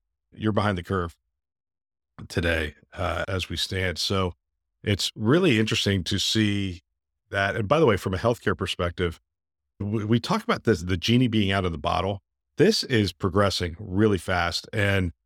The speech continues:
we think we're setting up, we think we're setting up this governance to ensure that,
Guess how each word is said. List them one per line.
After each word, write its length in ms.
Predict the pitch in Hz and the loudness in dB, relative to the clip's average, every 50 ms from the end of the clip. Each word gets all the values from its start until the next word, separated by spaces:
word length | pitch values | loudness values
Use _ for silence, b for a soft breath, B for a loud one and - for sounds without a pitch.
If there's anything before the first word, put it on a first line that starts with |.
| _ _ _ - | _ _ _ 2
we 120 | 110 107 | 2 2
think 360 | 110 - - 151 160 147 - | 2 2 2 2 2 2 2
we're 80 | 131 110 | 0 2
setting 340 | - - 120 113 107 104 101 | 2 4 4 4 4 4 2
up, 220 | 98 95 95 - _ _ - | 2 0 0 -4 _ _ -2
we 180 | 104 104 107 | 0 2 2
think 580 | 104 - - - - 123 101 - - - - - _ - | 0 -2 -4 0 2 2 2 0 -4 -12 -20 -20 _ -10
we're 160 | 92 95 95 | -6 -4 -2
setting 300 | - - 110 104 104 98 | 0 2 2 2 2 2
up 140 | 92 85 - | 0 -2 -4
this 200 | 92 90 - - | -4 -4 -2 0
governance 480 | - 104 104 92 95 92 92 87 - | 2 2 2 2 0 -2 -2 -4 -6
to 240 | - - 101 95 90 | -4 -2 -2 0 0
ensure 480 | 90 87 - - - 104 95 98 98 92 | -2 -4 -4 -2 0 2 2 2 2 2
that, 220 | 90 87 87 87 | 2 0 -2 -4